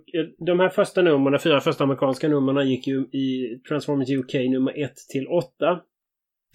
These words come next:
Och sen kommer ju Man of Iron i nummer nio till tolv, The Enemy Within i nummer tretton till sjutton och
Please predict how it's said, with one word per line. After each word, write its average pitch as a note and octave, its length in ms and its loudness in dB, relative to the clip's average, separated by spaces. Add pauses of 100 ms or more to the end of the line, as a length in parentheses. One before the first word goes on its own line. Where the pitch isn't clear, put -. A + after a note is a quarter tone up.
(100)
Och C#3 100 -8
sen E3 120 0
kommer D3 240 2
ju C#3+ 180 2 (1000)
Man D3 200 4
of C#3 120 -4
Iron E3 560 4 (400)
i D3 260 0
nummer D3 200 2
nio C#3 200 0
till C3 180 -6
tolv, G3 440 2 (400)
The D#3 120 -2
Enemy D3 340 2
Within C#3 500 -2
i C#3+ 80 -2
nummer C#3 340 0
tretton C3+ 480 -6
till C#3 100 -6
sjutton C#3+ 600 -2
och C3 140 -6